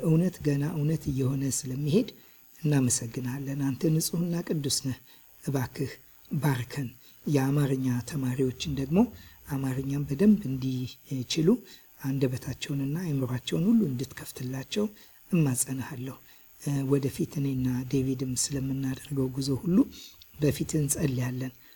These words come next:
አንተ እንድትባረከን አቤቱ፣ መንገዳችን ሁሉ እንድታቀና፣ ከእኛ ጋር እንድትሆን፣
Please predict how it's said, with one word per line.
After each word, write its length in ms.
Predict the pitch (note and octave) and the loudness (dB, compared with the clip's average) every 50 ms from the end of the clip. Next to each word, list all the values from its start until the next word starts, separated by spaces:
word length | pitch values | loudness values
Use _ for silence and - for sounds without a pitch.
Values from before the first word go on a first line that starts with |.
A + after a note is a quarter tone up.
| - - - | -20 -12 -4
አንተ 240 | - C#3+ C#3 B2+ - - | -2 -2 0 0 0 -2
እንድትባረከን 800 | C#3+ C#3 C3+ B2+ B2 - - - C3 B2 C#3+ B2+ - - C3+ A#2 - - - - - - - - - | -2 -2 -2 -4 -6 -6 -4 -4 -4 -4 -4 -6 -8 -8 -10 -10 -12 -14 -20 -20 -20 -20 -16 -8 -4
አቤቱ፣ 320 | D#3 C#3 C#3 C3+ C3+ - - E3 E3 E3+ D#3+ - - | 0 2 4 4 2 2 2 2 2 2 0 0 0
መንገዳችን 640 | D3 C#3 C#3 C3+ C#3+ C3 C3+ C3 B2+ - - F3 D#3+ | 2 2 2 2 2 0 0 -2 -4 -4 -4 -2 0
ሁሉ 180 | D3+ G3+ A#3+ A3 G3 | 2 4 4 4 2
እንድታቀና፣ 680 | D3 C3+ C3+ - - - - C#3 C#3+ - B2 B2+ C3+ C3 - - - - - - - - | 2 0 -2 -6 -6 -4 -4 -4 -4 -4 -6 -6 -6 -6 -10 -14 -20 -20 -20 -20 -8 -4
ከእኛ 220 | - E3 D3+ D3 C#3+ C#3+ | 0 2 2 4 2 2
ጋር 180 | C3+ C#3+ C3+ B2+ | 2 0 0 0
እንድትሆን፣ 500 | C3 B2+ B2 A#2+ - - - C3 B2+ C3 | 0 -2 -2 -4 -6 -10 -10 -8 -8 -8